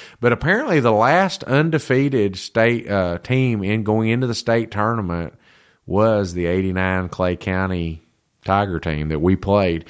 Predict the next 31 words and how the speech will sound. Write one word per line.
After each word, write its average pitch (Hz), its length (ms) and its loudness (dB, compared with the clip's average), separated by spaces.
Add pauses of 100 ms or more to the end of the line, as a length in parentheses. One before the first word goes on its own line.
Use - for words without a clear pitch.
(380)
And 117 140 0
so 139 140 0
I 170 160 0
can 226 200 -2
recall 139 680 0
some, 156 340 -2
uh, 117 200 2
you 113 160 0
know, 113 140 4
at 117 120 2
least 220 280 0
one 131 400 2
of 104 140 -2
the 104 80 2
Brewers 113 540 0
Red 117 280 0
Men 92 440 -2
coming 131 340 0
into 123 300 0
our 110 200 2
locker 107 400 0
room 76 440 -10 (480)
before 110 340 -2
the 110 80 0
game 101 600 0 (420)
to 95 100 -10
give 113 140 4
us 113 140 -2
the - 120 -10
pep 120 340 -4
talk 87 520 -2